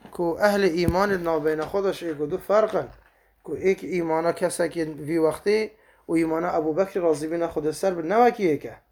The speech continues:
درسته برا؟ كو أبايا هندية بتر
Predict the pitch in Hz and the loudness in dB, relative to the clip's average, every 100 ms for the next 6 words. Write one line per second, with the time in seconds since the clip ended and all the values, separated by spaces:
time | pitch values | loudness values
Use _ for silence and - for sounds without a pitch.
0 | _ _ _ _ - 190 208 220 180 175 | _ _ _ _ -4 -2 2 4 6 6
1 | 196 - _ _ _ - 165 165 156 190 | 4 0 _ _ _ -8 -2 0 2 4
2 | 220 202 156 - _ _ - 160 156 208 | 6 6 4 -4 _ _ -10 -8 -2 2
3 | 214 208 - 220 220 156 | 2 2 2 6 8 6